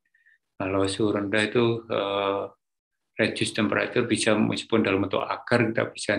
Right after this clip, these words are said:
nyimpan di suhu rendah, misalnya di suhu empat derajat.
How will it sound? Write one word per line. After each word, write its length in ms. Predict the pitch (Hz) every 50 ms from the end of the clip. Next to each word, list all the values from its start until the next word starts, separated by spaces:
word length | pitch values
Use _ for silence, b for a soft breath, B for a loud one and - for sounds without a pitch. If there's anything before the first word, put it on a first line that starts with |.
| 104 -
nyimpan 400 | 110 101 98 101 113 110 110 110
di 240 | 110 104 110 117 - -
suhu 240 | - - 107 95 95
rendah, 480 | 101 95 98 95 101 104 117 113 113
misalnya 400 | 110 101 - - 107 101 101 -
di 320 | - 107 107 107 104 107 - _ B B B B B B B
suhu 320 | B - 110 104 101 101
empat 120 | 95 95 95
derajat. 720 | - - 107 113 120 - - 123 117 117 120 120 120 -